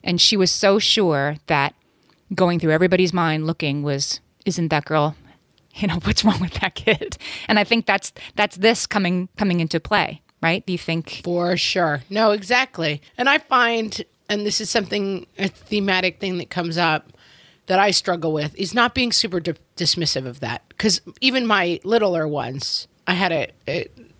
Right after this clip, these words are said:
Speaker 2: second grader and someone told him he and his friend were weird.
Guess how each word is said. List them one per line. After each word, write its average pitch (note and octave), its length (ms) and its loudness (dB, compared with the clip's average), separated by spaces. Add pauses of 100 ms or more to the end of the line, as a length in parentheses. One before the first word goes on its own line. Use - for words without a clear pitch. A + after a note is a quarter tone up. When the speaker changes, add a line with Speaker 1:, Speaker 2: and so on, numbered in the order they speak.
Speaker 2:
second F3 400 -2
grader D3 240 0
and C#3+ 180 -6
someone D3 380 -2 (240)
told C#3 240 -2
him C3 100 -4
he D3+ 180 0
and D3 80 -2
his C3 140 -6
friend C3+ 240 -4
were B2+ 160 -2
weird. B2 380 -4